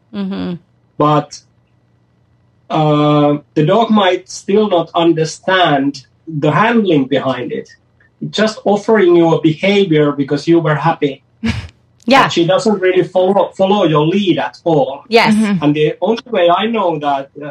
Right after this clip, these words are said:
Speaker 2: uh, I don't know how to explain. I, I just feel it. I feel it that the dog is disconnected
Speaker 3: Yeah.
Speaker 2: to me. I, I don't know how to explain it,
Speaker 3: But
Speaker 2: but
Speaker 3: how do you
Speaker 2: it just
Speaker 3: teach that to someone, too? Like, that natural
Speaker 1: That is an interesting thing, 'cause you're right, because sometimes, like, when we're training our own dog, I, I've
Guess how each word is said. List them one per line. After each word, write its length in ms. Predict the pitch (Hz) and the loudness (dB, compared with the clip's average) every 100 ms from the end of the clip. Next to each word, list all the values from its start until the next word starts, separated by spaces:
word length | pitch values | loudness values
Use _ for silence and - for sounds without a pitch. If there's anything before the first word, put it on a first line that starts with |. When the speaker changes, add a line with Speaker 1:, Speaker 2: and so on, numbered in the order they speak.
| 139 _ | -16 _
Speaker 2:
uh, 100 | - - - - - - - _ _ _ _ - | -20 -18 -20 -20 -20 -20 -20 _ _ _ _ -4
I 100 | 170 | 0
don't 100 | 202 | 2
know 140 | 190 | 2
how 160 | 170 180 | 2 0
to 120 | 170 | 0
explain. 500 | 151 - - 165 160 | 0 -2 -2 0 2
I, 160 | 175 220 | 0 0
I 160 | 208 220 | 0 0
just 320 | 240 - _ | -2 -6 _
feel 260 | 196 143 | 0 0
it. 160 | 113 - _ _ _ _ - | -4 -20 _ _ _ _ -4
I 140 | 170 | -4
feel 300 | 190 226 226 | -2 -2 0
it 180 | 202 165 | -2 -4
that 140 | 156 147 | -8 -4
the 60 | |
dog 260 | 160 208 220 | -2 -2 -2
is 100 | 160 | -4
disconnected 640 | 170 165 175 233 220 180 135 | -4 -2 2 4 4 2 -2
Speaker 3:
Yeah. 40 | |
Speaker 2:
to 140 | - | -4
me. 160 | 127 131 | -2 0
I, 280 | 147 160 151 | 0 0 0
I 100 | 165 | 2
don't 180 | 175 170 | 4 4
know 180 | 180 175 | 4 2
how 140 | 175 | 0
to 140 | 165 | 0
explain 580 | 151 147 - 170 175 165 | -2 -2 -4 0 0 2
it, 40 | 196 | 0
Speaker 3:
But 80 | |
Speaker 2:
but 40 | 285 | 2
Speaker 3:
how 100 | 311 | 2
do 60 | 349 | 4
you 80 | 359 | 2
Speaker 2:
it 60 | |
just 120 | 370 | 2
Speaker 3:
teach 200 | 339 - 202 | 0 2 2
that 200 | 165 - | 0 0
to 80 | |
someone, 420 | 208 - 226 220 185 | -2 0 0 -2 2
too? 300 | 233 170 170 - - | 2 2 -2 -8 -2
Like, 160 | 202 196 | 0 4
that 180 | 185 | 2
natural 600 | 196 185 - - 226 175 160 - _ _ _ _ - _ _ - - - - - - | 4 2 0 4 4 4 2 -8 _ _ _ _ -20 _ _ -20 -18 -18 -18 -20 0
Speaker 1:
That 160 | 294 | 2
is 140 | 294 320 | 4 4
an 80 | 320 | 4
interesting 400 | 320 302 - 254 | 4 2 2 2
thing, 200 | 247 233 | 2 4
'cause 140 | 240 | 4
you're 120 | 233 | 6
right, 220 | 233 214 208 | 6 4 2
because 260 | 233 214 | 2 2
sometimes, 520 | 247 240 247 226 214 | 2 2 2 2 2
like, 180 | 202 196 | 0 2
when 120 | 202 | 2
we're 120 | 196 196 | 2 2
training 320 | 220 202 190 | 2 2 4
our 120 | 185 | 4
own 200 | 180 190 | 4 4
dog, 400 | 214 220 233 240 | 6 6 6 4
I, 360 | 240 220 214 214 | 4 4 4 4
I've 260 | 196 202 | 4 2